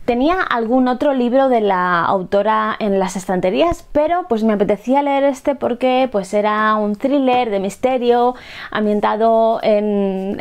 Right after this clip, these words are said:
la zona rural de España. Mm, no recuerdo exactamente, em, creo que era por Extremadura, puede ser, me estoy equivocando. Tiene toda la ambientación y los vibes a,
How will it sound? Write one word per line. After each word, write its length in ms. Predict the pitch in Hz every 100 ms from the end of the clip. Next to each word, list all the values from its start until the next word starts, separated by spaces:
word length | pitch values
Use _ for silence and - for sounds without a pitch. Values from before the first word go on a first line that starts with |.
| 226
la 120 | 214 208
zona 260 | 233 220
rural 320 | 214 214 208
de 80 | 196
España. 800 | 196 - 269 277 262 254 262 262 - - - - -
Mm, 600 | 240 233 226 220 214 214
no 120 | 240
recuerdo 880 | 294 262 294 294 285 294 294 294 -
exactamente, 1120 | - 254 269 269 269 269 269 269 269 269 277 - -
em, 560 | 226 220 214 208 202
creo 240 | 202 226 240
que 100 | 262
era 180 | 262 254
por 140 | 240
Extremadura, 720 | 220 208 214 202 208 262 339
puede 200 | 320 226
ser, 200 | 214 -
me 100 | 240
estoy 200 | 220 -
equivocando. 640 | 214 220 208 226 262 311 392
Tiene 320 | 254 262 285 - -
toda 340 | 277 269 277 277
la 140 | 262
ambientación 920 | 240 233 226 226 220 - 254 254 269
y 60 | 254
los 280 | 220 196
vibes 440 | 208 233 262 - -
a, 400 | 226 226 262 277